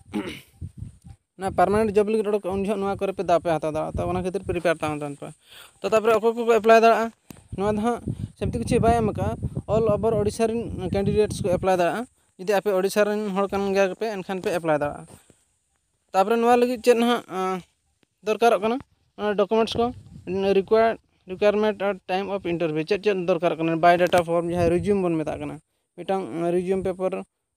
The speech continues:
ᱯᱷᱚᱨᱢᱮᱴ ᱟᱹᱜᱩ ᱠᱟᱛᱮ ᱯᱮ ᱦᱤᱡᱩᱜᱼᱟ। ᱚᱣᱟᱱ ᱥᱮᱞᱯᱷ ᱮᱴᱮᱥᱴᱮᱰ ᱠᱚᱯᱤᱡ ᱚᱯᱷ ᱚᱞ ᱰᱚᱠᱩᱢᱮᱱᱴᱥ ᱩᱭᱤᱛᱷ ᱚᱨᱤᱡᱤᱱᱟᱞ ᱯᱷᱚᱨ ᱵᱷᱮᱨᱤᱯᱷᱤᱠᱮᱥᱚᱱ, ᱵᱷᱮᱨᱤᱯᱷᱤᱠᱮᱥᱚᱱ ᱢᱟᱱᱮ ᱚᱨᱤᱡᱤᱱᱟᱞ ᱰᱚᱠᱩᱢᱮᱱᱴᱥ ᱟᱹᱜᱩ ᱛᱮ ᱦᱩᱭ ᱟᱯᱮᱭᱟ। ᱛᱟᱯᱚᱨᱮ ᱥᱮᱞᱯᱷ ᱟᱰᱨᱮᱥ ᱥᱴᱟᱢᱯ, ᱨᱮᱡᱤᱥᱴᱨᱮᱥᱚᱱ ᱯᱳᱥᱴ ᱮᱱᱵᱷᱮᱞᱚᱯ᱾ ᱛᱟ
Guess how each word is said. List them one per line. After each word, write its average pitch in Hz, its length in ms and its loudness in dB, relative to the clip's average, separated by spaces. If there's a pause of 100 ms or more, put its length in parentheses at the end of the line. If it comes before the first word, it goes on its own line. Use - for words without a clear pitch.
(100)
ᱯᱷᱚᱨᱢᱮᱴ 185 300 -4
ᱟᱹᱜᱩ 190 160 0
ᱠᱟᱛᱮ 190 220 -4
ᱯᱮ 180 60 0
ᱦᱤᱡᱩᱜᱼᱟ। 175 320 -4 (320)
ᱚᱣᱟᱱ 196 160 -2
ᱥᱮᱞᱯᱷ 202 320 2
ᱮᱴᱮᱥᱴᱮᱰ 190 500 0
ᱠᱚᱯᱤᱡ 185 380 -4
ᱚᱯᱷ 175 200 0 (120)
ᱚᱞ 202 220 2
ᱰᱚᱠᱩᱢᱮᱱᱴᱥ 190 380 2
ᱩᱭᱤᱛᱷ 185 220 0
ᱚᱨᱤᱡᱤᱱᱟᱞ 175 460 0 (1000)
ᱯᱷᱚᱨ 208 220 -2
ᱵᱷᱮᱨᱤᱯᱷᱤᱠᱮᱥᱚᱱ, 165 840 -4 (920)
ᱵᱷᱮᱨᱤᱯᱷᱤᱠᱮᱥᱚᱱ 175 460 -2
ᱢᱟᱱᱮ 196 240 2
ᱚᱨᱤᱡᱤᱱᱟᱞ 202 360 2 (200)
ᱰᱚᱠᱩᱢᱮᱱᱴᱥ 185 320 -2
ᱟᱹᱜᱩ 180 160 -2
ᱛᱮ 180 100 -4
ᱦᱩᱭ 170 160 0
ᱟᱯᱮᱭᱟ। 165 200 -14 (380)
ᱛᱟᱯᱚᱨᱮ 196 160 -2
ᱥᱮᱞᱯᱷ 220 320 0
ᱟᱰᱨᱮᱥ 185 320 0
ᱥᱴᱟᱢᱯ, 190 380 -4 (240)
ᱨᱮᱡᱤᱥᱴᱨᱮᱥᱚᱱ 190 480 -4 (320)
ᱯᱳᱥᱴ 190 260 -2
ᱮᱱᱵᱷᱮᱞᱚᱯ᱾ 165 420 -2 (960)
ᱛᱟ 190 60 -8